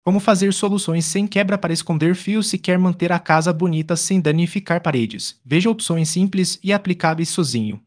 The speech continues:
Painéis e molduras decorativas com canaletas internas podem embutir cabos sem furar. Canaletas pintáveis integradas à parede com tampa que pode ser pintada para ficar invisível. Painéis discretos com acabamento mate ajudam a reduzir reflexos.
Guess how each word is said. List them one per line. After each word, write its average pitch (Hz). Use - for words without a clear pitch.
Painéis 139
e 175
molduras 175
decorativas 180
com 180
canaletas 180
internas 151
podem 208
embutir 196
cabos 190
sem 214
furar. 117
Canaletas 190
pintáveis 160
integradas 165
à 175
parede 151
com 196
tampa 214
que 214
pode 196
ser 160
pintada 170
para 175
ficar 170
invisível. 151
Painéis 135
discretos 147
com 185
acabamento 170
mate 175
ajudam 151
a 175
reduzir 180
reflexos. 175